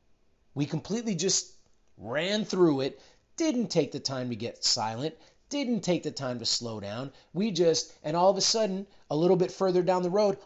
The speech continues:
all of a sudden we go, "Man, hindsight's twenty twenty. Like, that event right there, that was good for me.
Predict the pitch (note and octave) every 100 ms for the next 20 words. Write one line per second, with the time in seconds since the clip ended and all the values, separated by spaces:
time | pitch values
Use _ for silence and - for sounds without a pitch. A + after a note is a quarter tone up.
0 | - F#3 G3 G3 F#3 E3+ E3 - - -
1 | C#4 F3 A#3 B3 A#3+ A#3+ - A#3 A3 -
2 | C4 C3 - - D#3+ B2 B2+ E3+ A#3 C4+
3 | C#3 E3 A#3+ A3+ A3+ A#3+ C4 C4 - -
4 | D4+ D#4+ F#4 - G3 A#2+